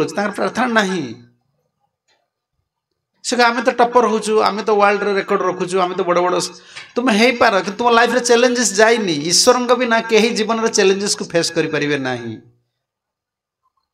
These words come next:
However powerful you may be, ଆପଣ କେତେ ବଡ଼ ଶକ୍ତିଶାଳୀ ହୁଅନ୍ତୁ, ପାଣ୍ଡବମାନଙ୍କଠୁ ଶକ୍ତିଶାଳୀ ନୁହନ୍ତି ତ? ଭଗବାନ ତାଙ୍କୁ ବଣ ଭିତରେ ଘୂରେଇ ଦେଲେ,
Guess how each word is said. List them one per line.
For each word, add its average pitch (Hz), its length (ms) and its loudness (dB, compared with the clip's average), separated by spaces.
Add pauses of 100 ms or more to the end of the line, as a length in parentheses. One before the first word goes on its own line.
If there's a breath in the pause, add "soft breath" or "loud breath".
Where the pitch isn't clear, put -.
(320)
However 190 400 2
powerful 165 420 -2
you 160 100 -2
may 131 180 -6 (100)
be, 110 60 -10 (1600)
ଆପଣ 196 300 -2
କେତେ - 320 -2
ବଡ଼ 240 100 4
ଶକ୍ତିଶାଳୀ 226 480 0
ହୁଅନ୍ତୁ, 185 240 0
ପାଣ୍ଡବମାନଙ୍କଠୁ 190 640 0
ଶକ୍ତିଶାଳୀ 208 480 -2
ନୁହନ୍ତି 226 260 -4
ତ? 147 200 -2 (540 loud breath)
ଭଗବାନ 180 320 2
ତାଙ୍କୁ 185 220 0
ବଣ 170 240 4
ଭିତରେ 180 260 2
ଘୂରେଇ 156 220 4
ଦେଲେ, 123 300 -4